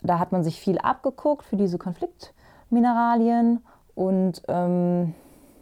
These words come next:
genau, ich will einfach nur sagen, das ist der Hintergrund von dieser E-U-Konfliktmineralienverordnung, die aber selbst gar nicht mehr nur auf diesen Bereich Kongo und, ähm, angrenzende Staaten begrenzt ist.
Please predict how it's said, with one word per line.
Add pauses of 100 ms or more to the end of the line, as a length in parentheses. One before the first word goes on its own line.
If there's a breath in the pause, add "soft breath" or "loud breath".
genau,
ich
will
einfach
nur
sagen,
das
ist
der
Hintergrund
von
dieser
E-U-Konfliktmineralienverordnung, (560 loud breath)
die
aber
selbst
gar
nicht
mehr
nur
auf
diesen
Bereich
Kongo
und,
ähm,
angrenzende
Staaten
begrenzt
ist.